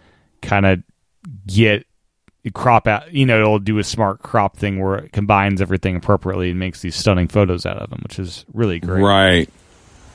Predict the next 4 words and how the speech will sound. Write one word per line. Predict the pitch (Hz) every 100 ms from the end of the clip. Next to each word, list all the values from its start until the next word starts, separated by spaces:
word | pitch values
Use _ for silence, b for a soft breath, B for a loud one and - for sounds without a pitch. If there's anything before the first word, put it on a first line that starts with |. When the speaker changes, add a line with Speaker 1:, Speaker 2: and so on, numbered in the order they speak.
| - -
Speaker 2:
Nice. | 110 107 95 - - - -
Yeah. | 107 98 82 - _ _ _ B B B B B B B B _ -
I, | 135 - 120 156 110
I, | 110 143 185